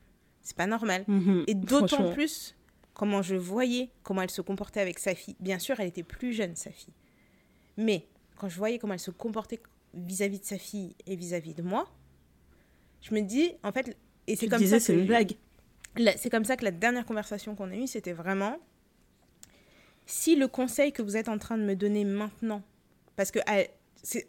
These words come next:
Speaker 1: on s'est vu, on a discuté, il y avait encore une possibilité de réconciliation avec cet homme, hein, c'était pas,
Speaker 2: Mhm.
Speaker 1: c'était fini, mais tu sais, c'est le, le fini où t'es un peu, on,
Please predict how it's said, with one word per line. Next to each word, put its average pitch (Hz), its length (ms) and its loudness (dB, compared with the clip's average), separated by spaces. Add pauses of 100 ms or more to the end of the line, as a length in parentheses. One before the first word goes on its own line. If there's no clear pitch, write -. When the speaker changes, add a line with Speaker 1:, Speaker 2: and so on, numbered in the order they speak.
Speaker 1:
on 214 80 0
s'est 220 240 2
vu, 240 160 0
on 240 140 0
a 180 80 0
discuté, 202 500 -4 (500)
il 190 60 0
y 202 40 4
avait 202 120 2
encore 214 300 0
une 233 120 2
possibilité 214 800 -2
de 208 120 2
réconciliation 196 920 -4
avec 165 200 -4
cet - 240 -6
homme, 262 180 2
hein, 233 160 -6
c'était - 260 -18
pas, 165 440 0 (180)
Speaker 2:
Mhm. 214 280 4
Speaker 1:
c'était 247 280 2
fini, 262 380 2
mais 277 80 4
tu - 120 -4
sais, 311 120 2
c'est 262 140 -2
le, 190 200 6
le 208 140 2
fini 254 480 0
où 226 140 0
t'es 202 180 0
un 190 160 0
peu, 254 340 2
on, 185 300 -2